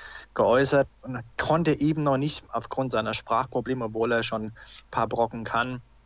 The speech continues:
sich äußern, der Mannschaft gegenüber zu sagen, „Hey Jungs, was ist los? Hopp,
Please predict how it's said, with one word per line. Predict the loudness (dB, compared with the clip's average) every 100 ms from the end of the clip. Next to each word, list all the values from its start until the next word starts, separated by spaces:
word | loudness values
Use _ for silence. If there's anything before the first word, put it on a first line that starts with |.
| _ -8
sich | -6 -4 0
äußern, | 2 2 0 -4 -4
der | -2
Mannschaft | -2 -4 -6 -6
gegenüber | -6 -6
zu | -4
sagen, | 0 -2 -2
„Hey | -2
Jungs, | -2 -4 -4
was | -2 -2
ist | -2
los? | -2 0 2 2
Hopp, | 0